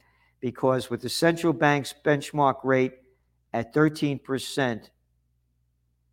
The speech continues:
the real cost of borrowing stands at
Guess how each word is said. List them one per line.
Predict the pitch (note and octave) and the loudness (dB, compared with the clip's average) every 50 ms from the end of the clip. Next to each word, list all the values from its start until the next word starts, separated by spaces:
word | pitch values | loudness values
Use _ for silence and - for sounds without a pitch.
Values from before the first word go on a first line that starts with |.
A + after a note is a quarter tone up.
| _ _ - | _ _ -8
the | B2+ | -4
real | A2+ C3 D3+ E3 E3 D#3 | 0 4 6 6 6 4
cost | E3 - - E3 D#3 D3+ C#3+ - - | 0 0 4 6 6 6 4 2 -4
of | C#3 B2+ G#2+ G#2+ | -6 -6 -6 0
borrowing | - C#3+ D3+ D#3+ D3+ C#3 C3 A#2 A#2 A#2 A#2+ A#2 G#2+ | 4 6 8 8 8 6 4 2 0 -2 -4 -6 -8
stands | - - - - C#3 C3+ C3 C3 A#2+ A2+ B2 | -10 -8 -4 -4 -2 -2 -2 -4 -4 -2 0
at | A#2+ A#2 A#2+ - - | 0 0 0 -4 -10